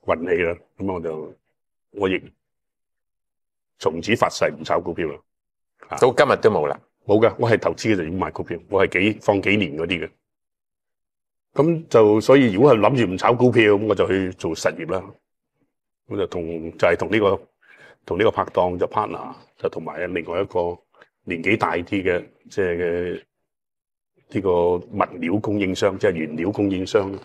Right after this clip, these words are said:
Speaker 1: 噉就開咗間廠。噉就，所以同嗰陣，嗰陣時開始啦。
Speaker 2: 噉一開始個廠就好順利啦。
Speaker 1: 好唔順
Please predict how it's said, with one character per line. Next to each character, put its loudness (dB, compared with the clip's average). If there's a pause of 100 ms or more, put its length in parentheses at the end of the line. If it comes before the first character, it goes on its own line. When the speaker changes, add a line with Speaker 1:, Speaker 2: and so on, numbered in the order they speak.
(460)
Speaker 1:
噉 -12
就 -8
開 -2
咗 -4
間 -4
廠。 -6 (480)
噉 -16
就， -2 (140)
所 4
以 4
同 -10
嗰 0
陣， -10 (100)
嗰 -4
陣 -6
時 -4
開 0
始 -4
啦。 -6 (1000)
Speaker 2:
噉 -4
一 6
開 2
始 2
個 8
廠 2
就 4
好 2
順 2
利 -2
啦。 -2
Speaker 1:
好 4
唔 2
順 2